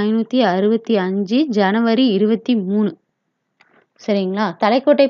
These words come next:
போரின் மற்றொரு பெயர் என்னது அப்படின்னா வந்து ராட்சச தங்கடி. So, இதுல வந்து ஃபோர் ஆப்ஷன் கொடுத்து படிக்கிறது நம்ம வந்து எப்பவுமே அது மாதிரி வச்சுக்க கூடாது. ஃபர்ஸ்ட்லயே நம்ம ஆப்ஷன் இல்லாம படிச்சாதான் வந்துட்டு நல்லா மனசுல நிக்கும். கரெக்டான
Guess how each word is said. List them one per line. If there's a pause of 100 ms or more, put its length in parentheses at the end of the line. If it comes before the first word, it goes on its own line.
போரின்
மற்றொரு
பெயர்
என்னது
அப்படின்னா (100)
வந்து (460)
ராட்சச
தங்கடி. (680)
So,
இதுல
வந்து
ஃபோர் (120)
ஆப்ஷன்
கொடுத்து
படிக்கிறது
நம்ம (100)
வந்து (580)
எப்பவுமே
அது
மாதிரி
வச்சுக்க
கூடாது.
ஃபர்ஸ்ட்லயே
நம்ம (120)
ஆப்ஷன்
இல்லாம (100)
படிச்சாதான்
வந்துட்டு (440)
நல்லா (100)
மனசுல
நிக்கும்.
கரெக்டான